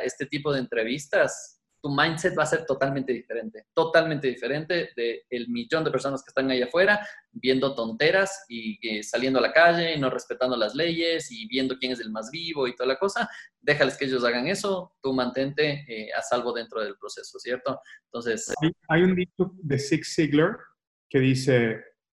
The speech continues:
Speaker 2: "La motivación es como bañarse diario. Si no lo haces diario y no te motivas diario tú solo, pues literalmente a los días se te, se te va, se te acaba. Y no
Speaker 1: Totalmente.
Speaker 2: tienes ya manera de seguir adelante".
Speaker 1: Excelente.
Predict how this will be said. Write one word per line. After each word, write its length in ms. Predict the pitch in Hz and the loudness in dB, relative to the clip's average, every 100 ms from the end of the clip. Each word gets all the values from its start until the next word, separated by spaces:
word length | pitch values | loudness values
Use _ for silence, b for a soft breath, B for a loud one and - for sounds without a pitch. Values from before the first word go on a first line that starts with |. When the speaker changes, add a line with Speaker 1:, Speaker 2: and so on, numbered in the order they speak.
| _ _ | _ _
Speaker 2:
"La 220 | - 135 135 | -2 2 4
motivación 1200 | 135 131 131 139 131 - 156 156 180 190 190 - b _ | 4 2 2 2 2 2 2 4 4 2 -2 -12 b _
es 160 | 135 131 | -4 0
como 220 | 165 156 | 2 4
bañarse 560 | 135 123 127 127 - 135 | 4 4 2 0 -2 2
diario. 440 | 127 113 107 - _ _ _ _ _ _ _ | 2 2 -2 -8 _ _ _ _ _ _ _
Si 160 | - | -2
no 160 | 127 135 | 2 4
lo 80 | 156 | 4
haces 180 | 151 151 | 2 4
diario 320 | 143 143 151 | 4 4 4
y 40 | |
no 100 | 143 | 0
te 80 | 143 | -2
motivas 320 | 143 135 135 | -2 0 2
diario 200 | 135 135 | 4 2
tú 140 | 127 - | 0 -10
solo, 640 | 120 131 139 165 202 - _ _ _ | -2 2 4 2 0 -6 _ _ _
pues 400 | - 113 - _ _ - | -12 -12 -14 _ _ -8
literalmente 480 | 123 127 127 135 | -6 -2 -2 0
a 20 | 147 | 2
los 160 | 139 | 2
días 180 | 139 139 | 2 0
se 120 | 143 | 0
te, 80 | 143 - - | -4 -8 -12
se 160 | - | -14
te 100 | 117 | -6
va, 200 | 123 196 220 | -4 -4 -6
se 140 | 214 139 | -8 -6
te 80 | 113 | -4
acaba. 440 | 165 233 226 - _ _ _ _ _ _ _ | -2 -4 -8 -16 _ _ _ _ _ _ _
Y 120 | 131 | -4
no 60 | 117 | -2
Speaker 1:
Totalmente. 240 | 120 117 143 151 | 0 0 0 2
Speaker 2:
tienes 20 | |
ya 260 | 147 143 151 | 2 2 2
manera 420 | 151 131 127 143 | 0 -4 -6 -8
de 40 | 143 | -6
seguir 200 | 131 127 | -2 0
adelante". 500 | 139 143 185 202 - _ _ _ _ _ _ _ _ _ _ - | 0 0 -2 -6 -14 _ _ _ _ _ _ _ _ _ _ -20
Speaker 1:
Excelente. 580 | - 127 127 120 104 | -6 -2 -2 -2 -6